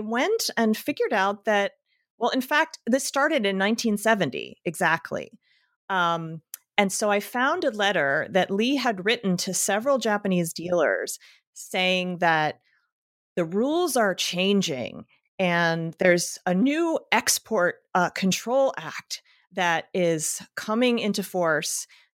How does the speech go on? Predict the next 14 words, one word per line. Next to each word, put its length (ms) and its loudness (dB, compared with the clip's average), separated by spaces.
that 380 0
will 280 0
allow 440 0
me 180 2
to 100 -2
come 400 -2
and 140 0
buy 640 0
Chinese 480 0
art 340 0
directly 540 2
from 300 -6
you, 260 2
um, 520 0